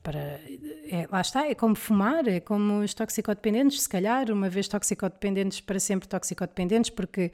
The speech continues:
temos esse caminho já construído na nossa cabeça, até quimicamente, mas ter consciência disso provavelmente será o primeiro passo. Mas uma das,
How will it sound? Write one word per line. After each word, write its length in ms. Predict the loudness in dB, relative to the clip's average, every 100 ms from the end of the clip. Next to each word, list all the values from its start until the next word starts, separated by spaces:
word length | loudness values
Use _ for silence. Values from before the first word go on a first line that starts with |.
| -6 -20 -8 4
temos 200 | 6 8
esse 180 | 4
caminho 380 | 6 6 8 6
já 160 | 4 2
construído 460 | 0 -2 0 0
na 60 | 0
nossa 260 | 0 0 -2
cabeça, 380 | -2 -2 -2
até 160 | -2 -4
quimicamente, 760 | 0 0 0 0 2 2 0 -6 -20 -20 -4
mas 180 | -2 0
ter 140 | 0
consciência 440 | 2 2 2 0 0
disso 220 | -2 -4
provavelmente 560 | -6 -2 0 0 0 0
será 160 | -4
o 60 | -4
primeiro 320 | -2 -2 -4
passo. 360 | -6 -8 -8 -12 -14 -20 _ 0
Mas 220 | 2 4
uma 240 | 6 6
das, 480 | 6 4 2 0 -4